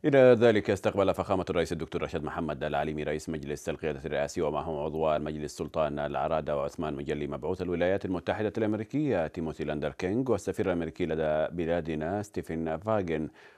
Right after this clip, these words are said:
وتطرق اللقاء لمستجدات الوضع اليمني والجهود الرامية لإحياء مسار السلام في ظل تعنت الميليشيات الحوثية المدعومة من النظام الإيراني.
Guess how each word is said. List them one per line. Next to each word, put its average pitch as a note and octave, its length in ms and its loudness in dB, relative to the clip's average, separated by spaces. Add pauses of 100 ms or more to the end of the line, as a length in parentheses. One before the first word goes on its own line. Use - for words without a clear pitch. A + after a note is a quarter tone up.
(140)
وتطرق - 560 -4
اللقاء E2 460 -2
لمستجدات E2+ 880 -6
الوضع D2+ 500 -4
اليمني D2+ 580 -4
والجهود F2 500 -4
الرامية D#2 520 -2
لإحياء D2+ 500 -2
مسار D2+ 320 -4
السلام E2+ 400 -2
في F2+ 140 -2
ظل B2 260 -2
تعنت D#2+ 400 0
الميليشيات C#2+ 520 -6
الحوثية D2 480 -4
المدعومة C#2 500 -6
من C#2 180 -4
النظام C2+ 380 -4
الإيراني. C2 580 -8